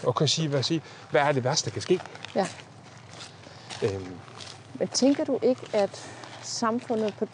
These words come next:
Speaker 2: den måde har ændret sig mere? Jeg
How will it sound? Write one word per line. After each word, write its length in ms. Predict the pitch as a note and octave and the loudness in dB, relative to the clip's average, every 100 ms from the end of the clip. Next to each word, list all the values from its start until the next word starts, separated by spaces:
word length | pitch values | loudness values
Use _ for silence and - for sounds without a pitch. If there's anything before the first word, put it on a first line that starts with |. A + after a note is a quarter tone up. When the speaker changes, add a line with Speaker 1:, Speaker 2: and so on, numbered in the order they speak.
| D4 | 6
Speaker 2:
den 160 | C4 | 8
måde 180 | A3 G3+ | 6 4
har 160 | F#3+ A3 | 4 4
ændret 340 | A3 A3 A#3+ G3+ | 4 6 4 2
sig 200 | G3 F3 - - - - | 2 0 -2 -16 -18 0
mere? 400 | G#3 G#3 G3+ G#3+ - - - - - | 6 8 8 6 0 -16 -16 -10 4
Jeg 120 | A#3 | 4